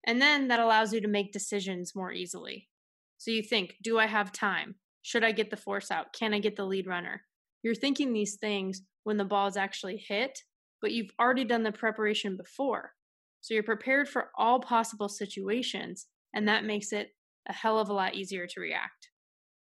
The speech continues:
So what this is about is really sharpening both sides of the game.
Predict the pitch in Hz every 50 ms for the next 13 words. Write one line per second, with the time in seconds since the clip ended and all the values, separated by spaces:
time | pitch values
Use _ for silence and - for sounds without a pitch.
0 | _ _ _ _ _ _ - - 262 269 277 269 - 359 359 - 415 339 339 254
1 | 220 233 208 208 208 - 214 185 202 226 226 240 233 233 - - 226 220 220 220
2 | 233 208 202 202 208 196 170 208 208 214 226 220 - - 233 214 208 190 196 202
3 | 175 185 196 - 196 185 170 - - 180